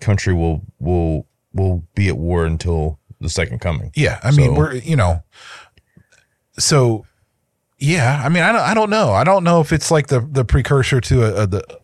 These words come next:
Speaker 2: a, <clears throat> a larger military campaign or not. I don't know, but, but I would say these things happen a lot. I mean, it's like, it, it's really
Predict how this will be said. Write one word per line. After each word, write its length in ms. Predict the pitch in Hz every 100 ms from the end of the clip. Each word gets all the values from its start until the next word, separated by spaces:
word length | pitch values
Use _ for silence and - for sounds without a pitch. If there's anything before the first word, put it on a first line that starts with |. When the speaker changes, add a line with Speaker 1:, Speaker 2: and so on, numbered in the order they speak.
| -
Speaker 2:
a, 160 | 101 - - 107 190 165 147
<clears throat> 0 |
a 80 | 139
larger 440 | 127 135 131 123 113
military 500 | 131 131 120 127 110
campaign 480 | 127 117 117 127
or 60 | 147
not. 220 | 139 160
I 100 | 156
don't 140 | 165 190
know, 220 | 190 113
but, 240 | 113 -
but 160 | 123 110 - - - -
I 80 | 156
would 160 | 160 147
say 400 | 170 147 135 131 - - - - - - -
these 260 | 160 196 -
things 200 | 190 160
happen 260 | 175 180 175
a 60 |
lot. 680 | 147 151 185 185 139 - - _ -
I 60 | 165
mean, 160 | 175
it's 160 | 165 147
like, 220 | 165 143
it, 180 | 170 165
it's 260 | 151 147 -
really 380 | 165 165 160